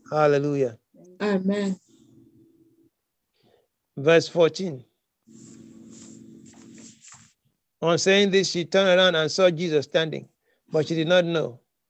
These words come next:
Speaker 1: not recognize that it was Jesus. Jesus said to a woman, "Why are you crying so? For whom are you looking?"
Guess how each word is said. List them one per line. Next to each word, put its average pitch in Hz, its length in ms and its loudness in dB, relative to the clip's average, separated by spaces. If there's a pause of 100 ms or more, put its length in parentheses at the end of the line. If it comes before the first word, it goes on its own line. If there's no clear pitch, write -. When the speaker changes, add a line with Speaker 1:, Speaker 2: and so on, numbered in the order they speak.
(500)
Speaker 1:
not 185 200 2
recognize 175 460 2
that 165 80 4
it 156 40 0
was 147 160 0
Jesus. 135 560 -6
Jesus 170 300 -2
said 175 180 0
to 156 120 2
a 151 60 2
woman, 185 340 -2 (760)
"Why 180 160 4
are 175 80 8
you 196 160 2
crying 143 380 -2
so? 127 280 -12 (1160)
For 156 220 2
whom 226 280 2
are 175 120 2
you 175 100 4
looking?" 151 400 -6